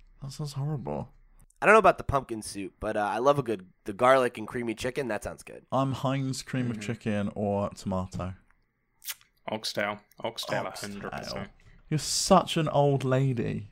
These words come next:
Speaker 1: <laughs>
Speaker 3: An old lady?
Speaker 1: <laughs> That's old lady soup.
Speaker 2: For me,
Speaker 1: <laughs>
Speaker 2: it's, it's gotta be potato leek. Potato leek is the supreme soup.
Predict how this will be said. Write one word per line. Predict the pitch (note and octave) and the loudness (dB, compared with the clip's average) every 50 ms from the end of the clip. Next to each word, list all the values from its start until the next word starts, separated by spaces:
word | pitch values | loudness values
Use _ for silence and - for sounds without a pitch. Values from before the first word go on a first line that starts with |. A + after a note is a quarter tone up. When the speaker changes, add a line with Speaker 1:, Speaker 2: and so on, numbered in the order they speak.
| - - | -12 -10
Speaker 1:
<laughs> | B2 A#2 - - - - - - - - - - - - - - - - - - - - - - - | -10 -10 -10 -12 -12 -12 -6 -6 -4 -4 -4 -8 -8 -8 -10 -12 -14 -16 -16 -18 -18 -20 -12 -4 0
Speaker 3:
An | G#3 | 2
old | B3+ C#4 C#4 C4+ C4+ | 4 4 4 2 2
lady? | D#4+ D#4+ E4+ F4+ G4 G4 F4 E4 - - - | 2 2 2 4 4 6 6 6 6 4 2
Speaker 1:
<laughs> | - - - F4 - | 2 2 2 4 4
That's | G#4+ G4+ - | 4 4 6
old | - - C4 C4+ B3+ | 8 10 10 10 10
lady | B3+ A#3 A3 A3 A3 A#3+ A3+ A3 F3 | 8 10 10 10 10 10 6 2 0
soup. | - - - - - F#2+ - - - - _ _ _ _ _ _ _ _ _ _ - - - - - - - - | 0 -2 -4 -6 -6 -6 -8 -12 -16 -20 _ _ _ _ _ _ _ _ _ _ -20 -20 -20 -20 -20 -20 -10 0
Speaker 2:
For | - F3+ F3 | 4 4 6
me, | F3 F3+ F#3 | 8 10 8
Speaker 1:
<laughs> | F#3 F3+ F3 - - - | 10 8 6 4 6 6
Speaker 2:
it's, | C4 E3+ D3+ D#3+ - - - - E4+ | 6 6 6 2 2 2 0 0 4
it's | D4 - - - | 4 4 4 4
gotta | B2 - D#3 D#3 D#3+ D#3 | 8 12 12 12 12 12
be | C#3+ D3+ C#3+ | 8 4 2
potato | - - B2+ - - C#3 C3 B2 A#2+ | 2 2 0 2 2 2 4 4 4
leek. | A#2+ A#2+ A#2+ A2+ G#2+ - | 4 2 2 -2 -2 -4
Potato | - - - C3 C3 B2 B2 | -6 -4 0 0 2 2 2
leek | B2 B2+ B2+ A#2 - | 2 2 0 -2 0
is | A#2 A#2+ A#2 G#2 | -2 -2 -2 -2
the | F#2+ G#2+ A#2 A#2 | -6 -6 -6 -4
supreme | - - A#2 - - A#2+ A2 G#2+ G#2 | -4 -6 -6 -4 -4 -2 -2 -4 -4
soup. | - - - G#2+ G2+ - - | -6 -4 -4 -4 -4 -4 -8